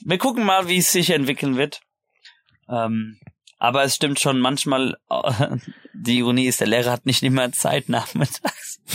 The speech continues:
<laughs> Nein, man muss ja bedenken, zum Zeitpunkt dieser Aufnahme, ich habe auch eine Abschlussklasse und,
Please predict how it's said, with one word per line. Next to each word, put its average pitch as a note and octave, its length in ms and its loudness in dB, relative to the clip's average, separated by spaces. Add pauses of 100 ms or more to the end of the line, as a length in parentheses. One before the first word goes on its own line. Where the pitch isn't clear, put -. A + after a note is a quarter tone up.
(180)
<laughs> - 0 - (840)
Nein, D3+ 100 2
man F3+ 80 4
muss F#3+ 120 0
ja E3+ 60 0
bedenken, C#3+ 420 0 (920)
zum C3 180 -2
Zeitpunkt C3+ 340 0
dieser B2+ 140 2
Aufnahme, B2 260 0
ich A2+ 120 -2
habe A2+ 160 2
auch G#2+ 120 -2
eine A2 140 2
Abschlussklasse A2 640 0
und, G#2 300 -4